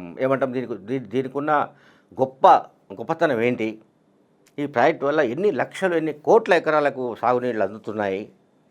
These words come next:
ఏమిటి అనే అంశాలపైన మేము పవర్ పాయింట్ ప్రజెంటేషన్ ఇస్తామని వీళ్ళు పట్టుదలగా కూర్చున్నారు. But నాకు తెలిసి స్పీకర్ అనుమతించే అవకాశాలు లేవు.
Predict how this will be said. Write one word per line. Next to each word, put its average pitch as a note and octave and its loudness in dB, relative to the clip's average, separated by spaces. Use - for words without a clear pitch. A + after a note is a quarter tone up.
ఏమిటి C#3+ 0
అనే B2 -2
అంశాలపైన A#2+ 0
మేము D4 8
పవర్ A3 4
పాయింట్ A3 4
ప్రజెంటేషన్ D#3+ 2
ఇస్తామని D#3 0
వీళ్ళు G3+ 0
పట్టుదలగా D3+ 4
కూర్చున్నారు. B2 0
But B3 2
నాకు A#3+ 4
తెలిసి G#3+ 4
స్పీకర్ C4+ 4
అనుమతించే F#3+ 4
అవకాశాలు D3+ 0
లేవు. D#3+ 2